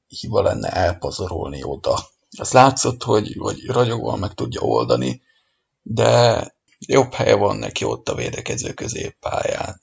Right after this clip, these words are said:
vagy hát a, a középpályának a, a hátsó részeiben, még akkor is, hogyha egy kicsit talán a, a Thiagónak az érkezése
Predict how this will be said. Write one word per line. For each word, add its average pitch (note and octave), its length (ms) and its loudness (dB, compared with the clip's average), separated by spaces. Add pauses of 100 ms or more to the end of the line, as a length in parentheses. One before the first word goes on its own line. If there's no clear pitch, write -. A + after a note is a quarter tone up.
vagy G#2+ 200 0
hát G2 180 0
a, - 320 0
a - 300 -12
középpályának - 840 0
a, - 260 6 (160)
a - 160 -10
hátsó - 680 0 (360)
részeiben, A#2 720 0
még A#2 180 0
akkor A#2+ 320 2
is, A#2+ 160 0
hogyha A2 520 0 (800)
egy - 160 -2
kicsit - 340 0
talán F#2 380 4
a, - 160 -6 (500)
a - 80 -20
Thiagónak F#2 680 0
az G2+ 120 -4
érkezése - 960 -2